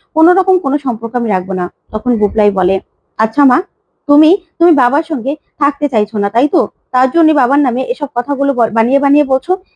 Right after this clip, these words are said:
কেন বলছো মা? কেন এরকম করছো? আমরা সবাই একসঙ্গে শান্তিতে থাকি না? বাবা ফিরে এসেছে, তারপরেও তোমার এসব করার কি দরকার আছে বলো তো?" তখন কমলিনী বলে, "শোনো বুবলাই, তোমাকে না এসব নিয়ে ভাবতে হবে না, তুমি তোমার জীবনটা নিয়ে ভাবো।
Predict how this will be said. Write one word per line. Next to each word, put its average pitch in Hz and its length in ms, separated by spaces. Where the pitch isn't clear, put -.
কেন 330 240
বলছো 311 300
মা? 254 140
কেন 330 180
এরকম 381 320
করছো? 277 320
আমরা 254 280
সবাই 254 260
একসঙ্গে 269 380
শান্তিতে 285 360
থাকি 320 260
না? 339 140
বাবা 247 220
ফিরে 277 280
এসেছে, 302 300
তারপরেও 277 520
তোমার 311 200
এসব 285 220
করার 269 260
কি 285 100
দরকার 254 320
আছে 262 280
বলো 254 180
তো?" 381 120
তখন 240 260
কমলিনী 240 480
বলে, 208 220
"শোনো 240 280
বুবলাই, 277 340
তোমাকে 269 300
না 403 80
এসব 254 280
নিয়ে 254 120
ভাবতে 214 300
হবে 196 180
না, 190 100
তুমি 277 160
তোমার 254 320
জীবনটা 262 340
নিয়ে 233 140
ভাবো। 190 280